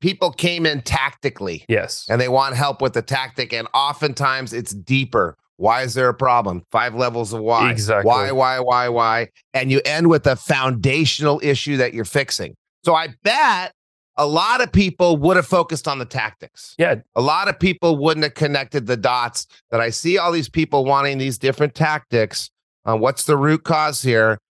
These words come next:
Speaker 1: A lot of people wouldn't catch that. So you, your business became somewhat viral, it sounds like,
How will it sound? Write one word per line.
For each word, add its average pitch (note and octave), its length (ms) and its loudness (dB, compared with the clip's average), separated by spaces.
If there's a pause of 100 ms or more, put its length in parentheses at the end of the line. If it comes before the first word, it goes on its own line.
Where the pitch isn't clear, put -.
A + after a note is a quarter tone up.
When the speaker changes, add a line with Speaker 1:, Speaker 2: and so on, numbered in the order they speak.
(120)
Speaker 1:
A - 40 -2
lot D#3+ 160 2
of G3+ 80 -4
people F#3+ 220 2
wouldn't D#3 180 0
catch E3 280 -4
that. A2 220 -4
So B2+ 360 0 (160)
you, D#3 380 -2
your D3+ 160 0
business F#3 640 -4 (160)
became D#3 320 -4
somewhat D3+ 360 -2
viral, D3 500 2
it G2+ 100 -2
sounds A#2+ 360 0
like, A#2 380 0